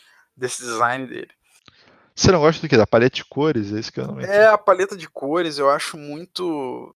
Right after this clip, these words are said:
Speaker 1: seco, muito esquisito pra um jogo que é, tem tanta coisa, que é tão belo, sabe? Tem tanta tecnologia, tantos recursos diferentes. A paleta de cores dele é muito seca, o tabuleiro dele é muito seco.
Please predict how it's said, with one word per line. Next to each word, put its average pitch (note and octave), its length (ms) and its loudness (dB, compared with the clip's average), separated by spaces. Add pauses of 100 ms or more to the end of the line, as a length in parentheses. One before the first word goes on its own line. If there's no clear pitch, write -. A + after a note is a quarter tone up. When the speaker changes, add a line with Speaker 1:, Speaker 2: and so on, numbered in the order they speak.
Speaker 1:
seco, F#3 1000 0 (440)
muito C#3 300 -14
esquisito D3+ 380 -8
pra D3 120 -8
um - 20 -8
jogo F#3+ 260 -2
que - 120 -2
é, - 100 -6 (100)
tem E3 160 -10
tanta G3 300 -8
coisa, F3 560 -2
que - 100 -8
é - 40 -2
tão F#3 280 -8
belo, D#3+ 380 4
sabe? C#3+ 260 2
Tem C3 160 -14
tanta D3+ 240 -12
tecnologia, C#3+ 720 -10
tantos D#3+ 300 -12
recursos D3+ 340 -14
diferentes. C#3+ 600 -10 (400)
A - 80 -6
paleta E3 280 -2
de D3+ 140 -16
cores D3+ 380 -10
dele D3+ 160 -10
é - 20 -10
muito D3+ 280 -14
seca, - 540 -4
o C#3+ 80 -4
tabuleiro C#3 540 -6
dele C#3+ 200 -10
é - 20 -10
muito C#3+ 260 -16
seco. - 640 -8